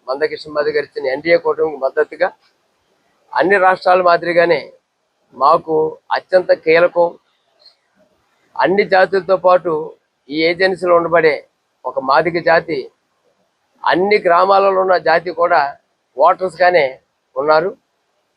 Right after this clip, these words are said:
అదృష్టం ఏంటంటే గీత గారు ఎంపీగా రావటం, ఇక్కడ మేము చెప్పుకోవడానికి సమస్యలు దగ్గరగా వెళ్ళి,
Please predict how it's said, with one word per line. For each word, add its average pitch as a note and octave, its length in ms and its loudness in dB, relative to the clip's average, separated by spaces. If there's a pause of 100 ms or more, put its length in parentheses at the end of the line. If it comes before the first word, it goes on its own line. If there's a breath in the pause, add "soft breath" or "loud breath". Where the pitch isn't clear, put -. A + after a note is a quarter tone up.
(320)
అదృష్టం F#3 340 0
ఏంటంటే F3 580 0 (560)
గీత F#3 220 2
గారు G3 460 2
ఎంపీగా E3+ 520 0
రావటం, E3 440 0 (580)
ఇక్కడ G3 220 0
మేము F#3+ 280 2
చెప్పుకోవడానికి G3 800 0
సమస్యలు F#3 500 -4
దగ్గరగా F#3+ 400 2
వెళ్ళి, E3+ 300 -2